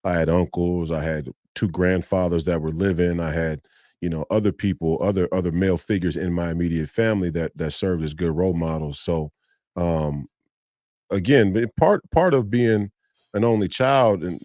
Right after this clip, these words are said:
part of what I think was so beneficial was I got a little bit f-, of something from everybody. So it, it taught me a lot of different perspectives, e-, e-, even to whereas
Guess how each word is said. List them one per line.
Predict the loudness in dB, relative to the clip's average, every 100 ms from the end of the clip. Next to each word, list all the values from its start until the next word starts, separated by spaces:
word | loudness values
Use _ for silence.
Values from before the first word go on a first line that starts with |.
| -2
part | 0 2
of |
what | 2
I | 0 -2
think | -4 -4 -4
was | -4
so | -4 -2
beneficial | -2 -4 -2 -2 0 -2
was | -2 0
I | 0
got | 0 0
a | 0
little | 0 0
bit | 0 -2 -4 _ _ _ _ _ -20
f-, | -12 -10
of |
something | -6 -6 -6 -8
from | -4 -2
everybody. | -2 -2 -4 -6
So | -6 -6 -6
it, | -8 _
it | -10 -4
taught | 0 0 2
me | -2 -4 -10 _ _ _ _
a | -2
lot | 0 2
of | 0
different | -4 -4 -8
perspectives, | -6 4 4 4 -4 -6 -8 -14
e-, | -10 -6
e-, | -4
even | -2 -2 -2
to |
whereas | -2 0 0 -2